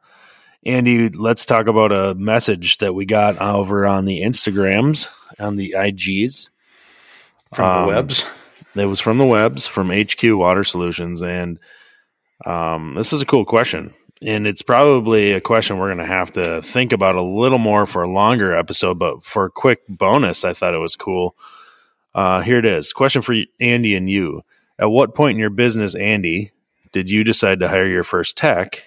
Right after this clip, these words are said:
Speaker 1: And then he goes on to say, "Eric, how have you continued your business as owner operator, and what went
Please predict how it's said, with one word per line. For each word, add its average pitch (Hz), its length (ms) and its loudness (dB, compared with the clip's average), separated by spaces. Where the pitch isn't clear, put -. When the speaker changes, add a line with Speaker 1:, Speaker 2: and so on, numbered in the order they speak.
Speaker 1:
And 92 120 -8
then 92 200 -4
he 85 160 -6
goes 87 240 -2
on 87 160 -2
to 87 60 -4
say, 87 340 -4
"Eric, 113 280 4
how 135 220 4
have 120 120 4
you 123 100 6
continued 117 520 2
your 101 100 4
business 104 460 2
as 90 160 0
owner 104 420 0
operator, 90 800 0
and 95 260 -4
what 104 220 2
went 104 280 0